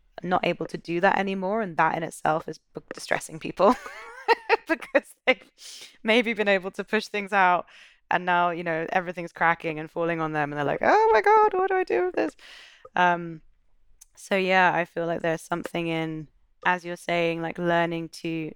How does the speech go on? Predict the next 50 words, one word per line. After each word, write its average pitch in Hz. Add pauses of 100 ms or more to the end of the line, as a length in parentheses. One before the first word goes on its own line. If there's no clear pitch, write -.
(140)
to -
drop 175
into 175
it 202
and 160
feel 190
it, 254
and 165
then 160
maybe 165
pull 165
back 151 (580)
to -
be 160
like, 160
"Okay, 214
I -
need 196
to -
tend 175
to 170
this 170
or 175
tend -
to 185
that," 175
but 165
to 180
kind 175
of 170
be 185
in 175
the 165
back 160
and 165
forth, 190 (440)
at 165
least 165
is 160
what 160
I'm 165
trying 165
to, 165 (800)
to -
do, 175
of 160
sort -
of 165
noticing, 165 (560)
"Okay, 156